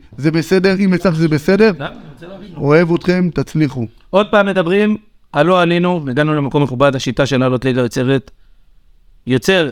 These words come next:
Speaker 2: מדי, יותר מדי מסובכת, אני מניח שזה משהו שהם גם אין ייצור, זה מתקנים אותך, ארז. גם באליצור המאמנים התפטרו ולא הוחלפו.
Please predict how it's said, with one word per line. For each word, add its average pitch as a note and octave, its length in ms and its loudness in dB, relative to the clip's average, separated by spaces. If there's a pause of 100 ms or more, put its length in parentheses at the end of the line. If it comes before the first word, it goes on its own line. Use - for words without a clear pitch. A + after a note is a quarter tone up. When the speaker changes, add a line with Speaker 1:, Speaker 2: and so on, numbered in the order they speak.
Speaker 2:
מדי, B2+ 300 2
יותר D3 400 0
מדי C3+ 160 0
מסובכת, A#2 520 -2
אני A2 120 0
מניח A2+ 240 0
שזה A2 180 -2
משהו A2+ 240 -2
שהם A2 220 0
גם D3+ 180 2
אין D3 80 0
ייצור, C3+ 380 0 (320)
זה B2+ 120 0
מתקנים C3 380 0
אותך, B2 160 -2
ארז. G#2+ 420 -2 (600)
גם F3 180 2
באליצור F3 460 2
המאמנים E3 320 2
התפטרו D#3 420 -2
ולא D3+ 160 2
הוחלפו. C#3 440 -2